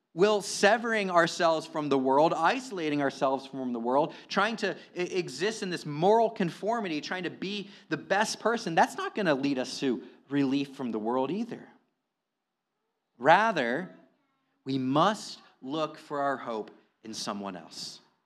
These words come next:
Verse twenty-five tells us that Adam knew his wife again,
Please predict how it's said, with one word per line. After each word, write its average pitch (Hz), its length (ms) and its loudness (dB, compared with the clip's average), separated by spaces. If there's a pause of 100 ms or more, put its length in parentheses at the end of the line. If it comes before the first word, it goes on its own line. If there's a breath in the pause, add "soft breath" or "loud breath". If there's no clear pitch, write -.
(640)
Verse 120 260 -2
twenty-five 127 680 -2
tells 117 340 -4
us 107 140 -8
that 110 200 -8
Adam 131 460 0
knew 135 220 0
his 123 260 -4
wife 120 440 -4
again, 123 560 -8